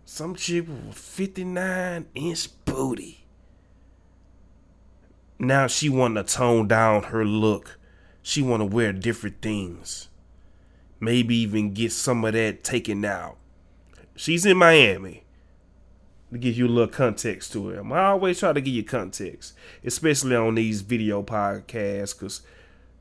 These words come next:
half of you guys are watching it, the other half you listening to it. So for my listeners. <laughs>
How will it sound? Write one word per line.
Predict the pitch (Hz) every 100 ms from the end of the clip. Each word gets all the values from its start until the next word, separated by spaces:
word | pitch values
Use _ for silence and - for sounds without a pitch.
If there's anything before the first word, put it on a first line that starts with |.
| _ _ _
half | 135 131
of | 127
you | 123
guys | 123 120 117
are | 120
watching | 113 117 113 117
it, | 113
the | 110
other | 113 113
half | 113 104
you | 104
listening | 104 107 98 101
to | - 104
it. | 104
So | - 110
for | - 113
my | 104
listeners. | 101 113 - 101 95 -
<laughs> | -